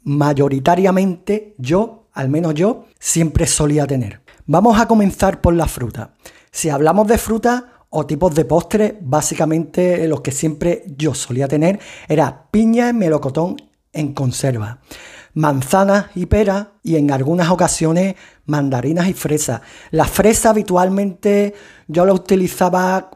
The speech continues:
para hacer batido. Alguna vez que otra, algunas tardes pa' merendar me hacía un batido de fresa, pero obviamente no me pasaba de aquellos cien gramos de fresa. Siempre cogía tres fresitas, las partía bien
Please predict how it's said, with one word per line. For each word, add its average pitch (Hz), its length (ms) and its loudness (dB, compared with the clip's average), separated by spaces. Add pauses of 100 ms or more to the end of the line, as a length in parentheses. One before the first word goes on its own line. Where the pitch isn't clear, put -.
(120)
para 147 840 2
hacer 151 580 -2
batido. 156 640 -2 (140)
Alguna 156 380 2
vez 208 160 4
que 196 200 0
otra, 202 480 -2 (220)
algunas 151 540 -6
tardes 180 300 2
pa' 170 120 0
merendar 165 480 0
me 170 160 -2
hacía 160 280 -2
un 170 120 -2
batido 143 280 -2
de 131 60 -2
fresa, 127 480 -6
pero 120 300 -6
obviamente 143 500 0
no 151 140 0
me 139 100 0
pasaba 143 640 -2 (440)
de 139 140 -4
aquellos 135 480 -2
cien 147 520 0
gramos 147 440 2 (200)
de 139 300 0
fresa. 196 400 0
Siempre 135 300 0
cogía 131 380 0
tres 131 220 -4
fresitas, 165 600 0 (400)
las 131 140 -2
partía 135 480 -2
bien 170 400 0